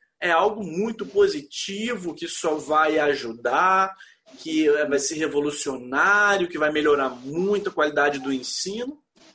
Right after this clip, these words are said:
Porém, pode ser que não seja cem por cento essa beleza toda que falam.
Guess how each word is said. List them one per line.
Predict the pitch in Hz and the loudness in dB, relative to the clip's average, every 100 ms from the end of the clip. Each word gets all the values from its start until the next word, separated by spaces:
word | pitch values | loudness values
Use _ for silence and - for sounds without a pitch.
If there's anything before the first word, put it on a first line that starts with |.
| _ _ _ - | _ _ _ -12
Porém, | 277 - 180 214 | -4 0 0 -2
pode | 226 240 247 - | 0 2 2 0
ser | 208 214 | 0 0
que | 226 | 0
não | 226 262 | -4 -4
seja | - - 185 196 220 202 220 220 214 185 156 127 - _ - _ - | -2 -2 0 2 0 2 2 4 4 4 2 0 -6 _ -20 _ -4
cem | - - 160 220 | -2 0 0 -2
por | 226 226 214 - | -4 -4 -4 0
cento | - - 160 180 208 208 202 156 | 0 0 -2 -2 -2 -4 -2 0
essa | 160 165 175 | 2 2 0
beleza | 165 175 143 147 170 190 190 185 | 2 2 2 2 2 2 0 -4
toda | - 170 180 | -4 -2 -2
que | 180 208 | -4 -8
falam. | 196 - 143 139 135 | -10 -4 -2 -2 -4